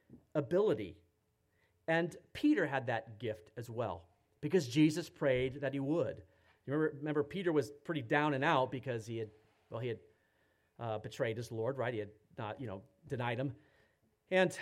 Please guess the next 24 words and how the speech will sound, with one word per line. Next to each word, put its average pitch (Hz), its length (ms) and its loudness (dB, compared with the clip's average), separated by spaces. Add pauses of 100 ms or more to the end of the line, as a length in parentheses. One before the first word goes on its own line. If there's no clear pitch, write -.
(120)
uh, 165 140 -2
he 165 180 -2
didn't 170 220 0
feel 214 140 12
good 220 160 8
about 139 220 4
it, 95 60 -8
right? 180 220 0 (120)
He 143 80 -8
was, 147 160 -4 (140)
he 147 100 -4
was 135 120 -6
downcast. - 640 0 (340)
And 147 120 0
Jesus 175 300 -6
sort 185 140 -2
of 165 80 -2
had 180 60 2
to 165 100 4
reinstate 185 640 4
him 101 140 -6 (340)
and 143 100 0
encourage 190 440 0
him. 82 100 -12